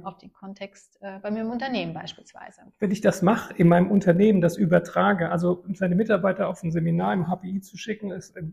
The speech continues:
Speaker 2: spektakulär, kann ich mich noch sehr gut dran erinnern, also ein-, eine einzige Welle der, der Energie, auf der wir da gesurft sind, das ist wirklich ein großartiges Erlebnis. Aber dann komme ich in meine Unternehmensrealität zurück und bin ja dann mit, dort mit dem Alltag konfrontiert. Und dann stellt sich für mich die Frage, was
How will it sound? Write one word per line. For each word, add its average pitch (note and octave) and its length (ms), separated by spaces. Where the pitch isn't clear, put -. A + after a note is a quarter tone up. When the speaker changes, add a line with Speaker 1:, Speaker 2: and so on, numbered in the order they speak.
Speaker 2:
spektakulär, F3 880
kann F3 140
ich - 80
mich - 100
noch D#3+ 120
sehr E3+ 160
gut F#3+ 220
dran E3+ 140
erinnern, F3+ 420
also E3 300
ein-, E3 240
eine F3 240
einzige E3 560
Welle F#3 300
der, E3+ 340
der E3 220
Energie, E3 440
auf G3+ 160
der F#3 200
wir F3+ 100
da F3 280
gesurft - 540
sind, G3 160
das G#3 160
ist F3+ 160
wirklich F3 280
ein E3+ 120
großartiges E3+ 720
Erlebnis. F3+ 580
Aber F3 80
dann E3+ 100
komme G#3+ 200
ich G#3 120
in F#3 60
meine F3 200
Unternehmensrealität F3 1080
zurück D#3 420
und D#3+ 140
bin F3+ 140
ja F#3 100
dann F3 200
mit, E3 180
dort E3+ 180
mit D#3 140
dem D#3 100
Alltag E3 520
konfrontiert. D#3 840
Und D#3 220
dann F3+ 320
stellt - 400
sich - 180
für F3+ 80
mich F#3 140
die D#3+ 100
Frage, F3 320
was - 320